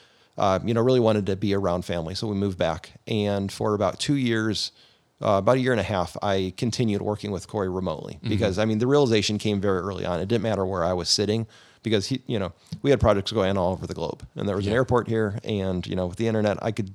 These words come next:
Speaker 1: still keep doing what I was doing.
Speaker 2: Sure.
Speaker 1: So, um, that distance didn't really, um, create any issue.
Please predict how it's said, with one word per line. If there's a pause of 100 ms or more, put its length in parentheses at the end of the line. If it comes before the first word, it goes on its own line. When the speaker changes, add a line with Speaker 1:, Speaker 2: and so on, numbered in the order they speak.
(100)
Speaker 1:
still
keep
doing
what
I
was
doing. (100)
Speaker 2:
Sure. (220)
Speaker 1:
So,
um, (680)
that
distance
didn't
really,
um,
create
any
issue.